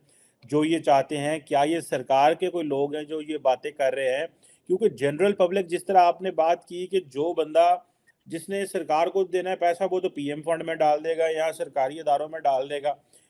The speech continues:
जिसने अपना मजहबी जगहों पे पैसा देना है तो उधर दे-, ये कौन लोग कर रहे हैं? क्या लिबरल्स कर रहे हैं ये क्या, और उनका क्या एजेंडा क्या? What is the motive behind that?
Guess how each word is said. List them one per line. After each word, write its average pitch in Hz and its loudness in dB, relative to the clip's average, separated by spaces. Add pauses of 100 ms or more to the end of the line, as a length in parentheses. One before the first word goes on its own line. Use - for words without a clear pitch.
(140)
जिसने 220 -2
अपना 240 0
मजहबी 190 -4
जगहों 202 2
पे 202 0
पैसा 190 0
देना 185 0
है 196 0
तो 190 2
उधर 185 2
दे-, 202 -8
ये 226 -4
कौन 269 4
लोग 247 6
कर 156 2
रहे 147 -2
हैं? 139 -8
क्या 185 0
लिबरल्स 175 -4
कर 214 2
रहे 214 -2
हैं 226 -4 (320)
ये 214 -6
क्या, 233 4
और 254 8
उनका 240 -2
क्या 247 0
एजेंडा 196 0
क्या? 214 -2
What 151 -2
is 226 -8
the 226 -10
motive 175 -6
behind 185 -8
that? 131 0